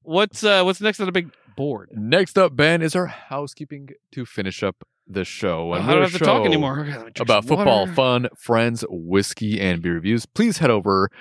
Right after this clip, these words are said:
Speaker 2: to our website at thirst and gold dot buzzsprout dot com. There you can subscribe and listen to our past episodes, all one hundred and eighty-one. Check out our show notes, Ben's show notes, links to the stories we cover, and booze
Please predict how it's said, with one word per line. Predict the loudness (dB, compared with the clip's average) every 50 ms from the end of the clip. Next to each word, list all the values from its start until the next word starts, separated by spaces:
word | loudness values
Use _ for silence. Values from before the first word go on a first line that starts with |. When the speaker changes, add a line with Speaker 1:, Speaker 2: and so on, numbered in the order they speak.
| -20 -20 -18 -10
Speaker 2:
to | -4 0 2
our | 4 2
website | 4 4 2 2 2 2
at | 0 0 0 0 0
thirst | 0 2 2 2 0 -4 -6
and | -6 -6 -6 -6 -2
gold | 0 0 2 2 2 0
dot | -2 -2 -2
buzzsprout | -2 -4 -2 0 2 0 0 0
dot | -2 -4 -4 -4
com. | -2 0 2 2 2 0 -2 -4 _ -20 -20 _ _ _
There | -4 0 2 4 4
you | 2 0
can | -2 -6 -6
subscribe | -6 -6 -8 -8 -6 -2 2 2 4 4 2 2 0
and | -2 -4 -4 -4
listen | -2 -2 -2 0 0 0 -4 -4 -4
to | -4 -2 -2
our | -2 -2 -4
past | -6 -2 0 2 2 2 0 -4 -6 -6
episodes, | -6 -4 -4 -4 -2 0 0 0 0 -4 -8 -4 0
all | 2 2 4 2 2 0 -2 -8 -14 _ _ _ _
one | -4 0 0 0 0 0
hundred | -2 -2 -4 -4 -2 0 0 0 0 -2 -4 -8
and | -8 -8 -8 -8 _ -2
eighty-one. | -2 0 0 0 0 0 2 2 0 0 -2 -6 _ _ -20 _ _ _
Check | -4 -2 0 0 2
out | 2 2 2
our | 2 0
show | 0 0 2 2 2
notes, | 2 0 0 -2
Ben's | -4 0 0 0 0 0 -2 -6 -10 -14 -18 -20 _ -18
show | -16 -8 -2 0 0 2 2
notes, | 2 2 0 0 0 -4 -6 -16 _ _ -20 -20 _ _
links | -4 0 0 2 0 0 -2
to | -4
the | -4
stories | 0 2 2 2 2 0 -2
we | -4 -2
cover, | 0 0 2 2 2 2 0 0 0
and | -2 -2 -2 -4 -2
booze | 0 2 2 2 2 2 0 -2 -2